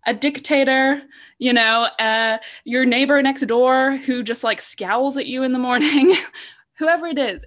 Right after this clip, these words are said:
everyone who exists on the planet is a hundred percent in service to you and your learning.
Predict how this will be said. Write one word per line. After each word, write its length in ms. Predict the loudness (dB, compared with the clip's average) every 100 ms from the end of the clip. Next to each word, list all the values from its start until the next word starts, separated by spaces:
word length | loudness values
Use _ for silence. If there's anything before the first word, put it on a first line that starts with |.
| -6
everyone 420 | -4 -4 -4 -4
who 140 | -2 -4
exists 360 | -6 -10 -10
on 100 | -12
the 60 | -12
planet 400 | -12 -10 -10 -12 _ _ _ _ _ _ _ _ _ _ _ _ _
is 120 | -6
a 40 | -6
hundred 360 | -2 0 0
percent 280 | -4 -8 -8
in 80 | -8
service 340 | -8 -8 -10 -12
to 100 | -10
you 100 | -10
and 80 |
your 140 | -10 -12
learning. 400 | -10 -12 -16